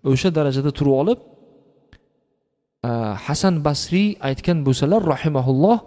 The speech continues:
o'sha u kishi o'zlarining fikrlarida. Lekin biz ana shu fikrda deb hech qachon yomon gapirgan, gapirmagan ekanlar. Ya'ni bu haqorat. Bu agar sizga Alloh saqlasin, biron kishi shunday desa agar,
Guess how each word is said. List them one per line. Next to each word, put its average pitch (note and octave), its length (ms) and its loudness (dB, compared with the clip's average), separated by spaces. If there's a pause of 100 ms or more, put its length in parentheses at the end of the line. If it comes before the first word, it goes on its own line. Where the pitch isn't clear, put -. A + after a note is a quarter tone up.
(640)
o'sha C#3 240 0 (240)
u D#3+ 80 -6
kishi - 300 -2 (220)
o'zlarining C#3+ 480 2
fikrlarida. A2+ 580 -2
Lekin B2 280 -2 (100)
biz A3+ 160 6 (380)
ana B2+ 180 -4
shu C#3+ 140 0
fikrda A#2 440 0 (140)
deb D#3 240 2 (840)
hech G3 180 -6
qachon E3 340 -2
yomon C#3+ 240 2
gapirgan, B2 340 -2 (380)
gapirmagan A#2+ 560 0
ekanlar. F#2+ 360 -4 (960)
Ya'ni C#3 180 0
bu D#3 100 4
haqorat. E3+ 540 2 (880)
Bu D#3 160 6
agar D3+ 300 2
sizga C#3 400 0
Alloh C#3+ 300 2
saqlasin, D3 600 -2
biron D#3 220 0
kishi D3 140 -2
shunday C#3 280 0
desa C#3 340 0
agar, B2 260 -2